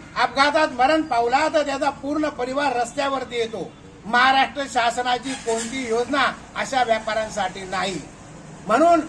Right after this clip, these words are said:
आम्हीच गोळा केलेल्या टॅक्सच्या पैशातनं आम्हाला पेन्शन योजना जाहीर करावी, अशी एकमुखी मागणी घेऊन आम्ही या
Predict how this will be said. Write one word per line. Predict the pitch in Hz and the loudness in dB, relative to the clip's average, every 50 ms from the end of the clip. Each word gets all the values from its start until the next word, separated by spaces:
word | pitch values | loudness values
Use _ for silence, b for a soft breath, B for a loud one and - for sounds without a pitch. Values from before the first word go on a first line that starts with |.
| - - - | -6 -6 -2
आम्हीच | 220 240 277 311 339 339 311 294 | -2 0 2 2 2 0 0 0
गोळा | 277 277 285 294 294 285 | 2 2 2 4 2 0
केलेल्या | 285 285 277 277 285 285 285 285 277 277 | 0 0 0 0 2 2 2 2 2 -2
टॅक्सच्या | 269 - - 247 247 254 - - 277 262 | -2 -2 0 0 0 0 0 -2 -2 -2
पैशातनं | 254 247 247 247 247 226 247 240 240 240 - 285 - 202 - - - - - - | 0 0 -2 -4 -2 0 0 0 0 2 2 0 0 0 0 -4 -10 -14 -8 -2
आम्हाला | 214 233 254 262 269 269 254 | -2 0 0 0 0 0 0
पेन्शन | - - 247 254 254 - 262 262 254 | 0 -2 -4 -6 -4 -6 -6 -6 -4
योजना | 240 240 240 240 247 233 - | -4 -4 -4 -2 -2 -2 0
जाहीर | 220 226 226 277 311 294 | 2 2 4 4 2 0
करावी, | 269 277 262 254 247 233 233 220 - - - - - - | 0 0 2 2 2 2 0 -4 -8 -10 -12 -16 -4 -2
अशी | 214 226 226 285 269 262 | -2 -2 0 0 6 8
एकमुखी | 294 311 302 285 277 285 277 - 294 285 | 8 8 8 6 0 -4 -2 -2 -4 -2
मागणी | 247 240 226 233 233 254 269 269 | 0 0 0 0 0 -2 -4 -6
घेऊन | 240 226 247 262 247 208 151 - - - - - - | -4 -4 -4 -4 -4 -6 -8 -12 -16 -20 -18 -8 -2
आम्ही | 208 233 254 269 262 | -2 -2 0 0 2
या | 254 254 254 | 4 4 2